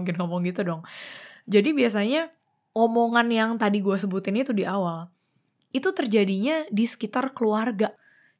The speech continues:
Jadi kayak mungkin si papa mamanya ini curhat sama adik-adiknya atau saudara yang lain dan ngomong,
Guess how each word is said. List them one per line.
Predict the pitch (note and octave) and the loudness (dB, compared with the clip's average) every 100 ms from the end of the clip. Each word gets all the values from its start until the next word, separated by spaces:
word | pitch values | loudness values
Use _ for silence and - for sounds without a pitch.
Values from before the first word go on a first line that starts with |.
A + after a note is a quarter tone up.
| _ | _
Jadi | F3+ G3+ | -6 -2
kayak | G3 | -2
mungkin | F#3 F3+ A3 G#3+ - - | -2 -4 -4 -4 -10 -16
si | - F3+ | -8 -8
papa | F3 F3 | -6 -4
mamanya | F3+ F3 F3+ F3 F3+ | -4 -2 -2 0 0
ini | G#3 | -2
curhat | G#3 F3 F#3+ | -4 -10 -8
sama | F#3+ F3 E3+ - _ | -4 -4 -4 -10 _
adik-adiknya | - F#3+ F#3 F3+ F3 F#3+ F#3 F3+ F3 F3 | -10 -6 -2 -2 -2 -2 -2 -2 -4 -6
atau | F3 F3 E3+ | -6 -6 -6
saudara | F#3 F3+ F3 F3 | -2 0 0 -2
yang | E3+ | -4
lain | F3 F#3+ | -2 -2
dan | F#3+ F3+ | -2 -2
ngomong, | F3 F3 E3+ | -2 -2 -4